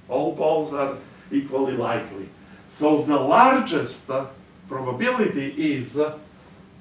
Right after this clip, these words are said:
of that event is if there are exactly k many balls.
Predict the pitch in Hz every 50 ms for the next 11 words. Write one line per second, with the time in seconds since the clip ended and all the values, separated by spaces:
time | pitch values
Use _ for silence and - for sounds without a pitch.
0 | - - 127 123 117 - 160 165 170 - 156 151 143 - - 226 226 220 208 -
1 | - - 170 170 180 175 - - 156 143 131 - 147 147 143 143 139 139 135 120
2 | 131 156 170 170 170 160 147 143 - - 147 147 151 147 135 127 123 127 127 -
3 | 127 - - 143 - - - - - - -